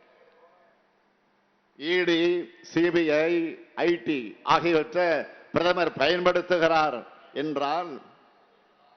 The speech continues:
உச்சக்கட்ட தோல்வி பயத்துல இருக்கிறாருன்னு அர்த்தம். எப்படியாவது ஆட்சிக்கு வரணும் என்ற வெறியில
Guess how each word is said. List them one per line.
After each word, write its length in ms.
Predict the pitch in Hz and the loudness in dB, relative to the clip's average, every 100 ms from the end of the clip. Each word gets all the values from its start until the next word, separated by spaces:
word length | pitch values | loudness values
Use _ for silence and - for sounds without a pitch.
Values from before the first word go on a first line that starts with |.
| _ _ _ _ _ _ _ _ _ _ _ - 139 | _ _ _ _ _ _ _ _ _ _ _ -12 -12
உச்சக்கட்ட 760 | - 208 202 196 196 - 190 - | -2 -2 0 -2 -4 -2 -4 0
தோல்வி 220 | 175 180 170 | 0 0 0
பயத்துல 400 | 170 165 170 165 160 147 127 107 - - 143 | 0 -2 -2 0 2 2 -2 -6 -16 -8 -2
இருக்கிறாருன்னு 580 | 175 151 160 151 151 143 | -2 0 0 0 0 -4
அர்த்தம். 340 | 139 127 95 - _ _ _ _ _ _ _ _ _ _ _ _ _ _ _ _ _ _ _ _ _ _ _ _ _ _ _ _ _ _ _ 113 135 | -4 -8 -10 -12 _ _ _ _ _ _ _ _ _ _ _ _ _ _ _ _ _ _ _ _ _ _ _ _ _ _ _ _ _ _ _ -6 -4
எப்படியாவது 500 | - 180 190 196 208 165 | -2 0 2 2 4 2
ஆட்சிக்கு 380 | 185 - 196 190 | 0 0 -2 0
வரணும் 320 | 190 190 185 180 | 0 -2 -2 -2
என்ற 140 | 170 143 | -2 -2
வெறியில 400 | 165 190 180 | 0 0 0